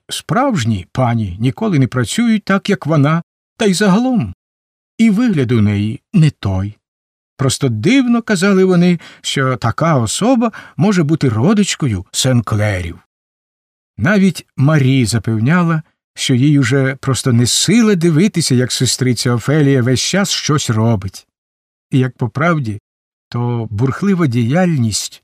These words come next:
міс Офелії таки давала деякі підстави до тих нарікань. Від рана до темна вона шила, наживляла, стібала,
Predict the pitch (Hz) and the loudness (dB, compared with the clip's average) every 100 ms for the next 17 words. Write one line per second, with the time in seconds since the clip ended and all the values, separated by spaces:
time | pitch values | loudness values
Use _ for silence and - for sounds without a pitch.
0 | _ - 110 143 135 - 120 95 180 180 | _ -6 0 0 0 -4 -8 -2 0 0
1 | 113 85 - - - - _ - 135 160 | 0 -4 -8 -18 -20 -20 _ -6 -2 0
2 | 180 202 208 165 123 123 131 - 127 107 | 2 2 2 0 2 2 2 0 -2 -4
3 | - 117 127 139 139 147 123 123 131 127 | -2 0 0 0 -2 -4 -4 -2 -2 -4
4 | 131 131 160 180 156 92 78 _ _ _ | -2 -2 0 0 0 0 -8 _ _ _
5 | _ - 135 147 139 165 233 226 220 185 | _ -2 0 2 2 2 4 4 2 0
6 | - 185 165 143 135 113 101 _ _ _ | 0 2 4 4 2 0 -4 _ _ _
7 | _ - 131 123 135 113 - - 208 196 | _ -4 -2 0 0 -2 -4 0 0 0
8 | 185 180 175 - 156 113 156 139 143 202 | -2 -6 -8 -2 0 2 2 2 0 0
9 | 190 185 - - 214 135 127 214 208 196 | 0 -2 -2 -2 -2 -2 0 0 2 0
10 | 190 | -4